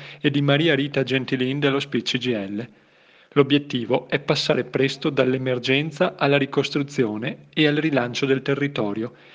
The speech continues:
per evitare che il disastro del maltempo diventi un nuovo motivo di spopolamento.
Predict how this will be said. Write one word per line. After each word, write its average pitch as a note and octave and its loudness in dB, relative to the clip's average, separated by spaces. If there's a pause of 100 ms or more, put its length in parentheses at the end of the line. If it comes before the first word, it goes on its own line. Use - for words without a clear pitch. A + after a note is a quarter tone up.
(200)
per D3 6
evitare D3 2
che - -2
il B2 0
disastro C3+ 0
del B2 -2
maltempo A#2 -4
diventi C#3+ 0
un B2 -4
nuovo C3+ 4
motivo B2+ -2
di C3 -4
spopolamento. A#2+ -2